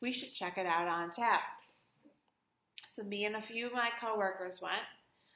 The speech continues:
We loved it. This space, since that day that this place opened, has been a bomb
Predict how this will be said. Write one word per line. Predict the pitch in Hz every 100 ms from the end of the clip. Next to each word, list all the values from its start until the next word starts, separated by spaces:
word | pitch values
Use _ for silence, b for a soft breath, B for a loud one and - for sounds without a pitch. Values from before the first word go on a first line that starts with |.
| _ -
We | 208 190
loved | 240 269 269
it. | 180 175 - - _ _ _ _
This | 226 294 - -
space, | - 233 285 359 - - - _ _ _
since | - 247 285 - -
that | 214 247 - 214
day | 202 185 170 165
that | 165 - 185
this | 196
place | - 185 190 -
opened, | 170 180 214 226 247 -
has | 208 208 -
been | 196 196 190
a | 190 190 185 - -
bomb | 190 185 190 196 202 220